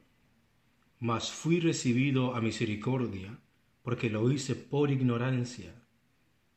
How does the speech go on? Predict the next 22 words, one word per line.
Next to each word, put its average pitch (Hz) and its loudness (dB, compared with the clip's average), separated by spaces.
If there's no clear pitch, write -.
en 123 4
incredulidad. 107 -2
Pero 123 2
la 104 -2
gracia 127 -2
de 120 2
nuestro 113 -2
Señor 113 0
fue 123 -2
más 120 0
abundante 117 -2
con 107 -4
la 101 -4
fe 151 -4
y 131 2
el 107 0
amor 123 0
que 113 0
es - -4
en 110 -2
Cristo 131 -2
Jesús. - -6